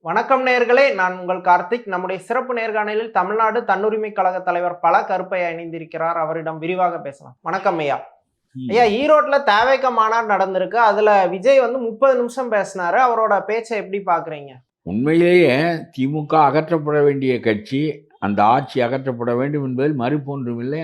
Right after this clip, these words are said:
Speaker 2: அவருக்கு எதிராக செயல்படுகின்ற விஜய்க்கு நான் எதிர்ப்பானவனும் இல்லை. ஆனால் எது தகுதியானதோ, எது சரியானதோ, அதை அவர் செய்ய தவறிவிட்டால் அவர் விரும்புகின்ற காரியமும் நடக்காது.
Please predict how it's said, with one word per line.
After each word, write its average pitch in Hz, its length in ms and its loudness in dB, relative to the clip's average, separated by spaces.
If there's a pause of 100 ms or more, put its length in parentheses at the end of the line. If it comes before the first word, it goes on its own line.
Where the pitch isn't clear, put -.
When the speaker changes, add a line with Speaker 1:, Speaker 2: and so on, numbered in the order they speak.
Speaker 2:
அவருக்கு 123 440 -4
எதிராக 156 400 -6
செயல்படுகின்ற 127 600 -6
விஜய்க்கு 147 480 -2
நான் 120 220 -4
எதிர்ப்பானவனும் 139 720 -4
இல்லை. 73 180 -8 (840)
ஆனால் 107 480 -2 (960)
எது 160 220 2 (180)
தகுதியானதோ, 151 760 2 (120)
எது 143 200 0 (100)
சரியானதோ, 139 580 -2 (200)
அதை 127 200 0 (120)
அவர் 110 280 -2
செய்ய 139 300 -2
தவறிவிட்டால் 117 800 -2 (140)
அவர் 147 300 0
விரும்புகின்ற 160 640 -2
காரியமும் 127 600 -4
நடக்காது. 80 380 -8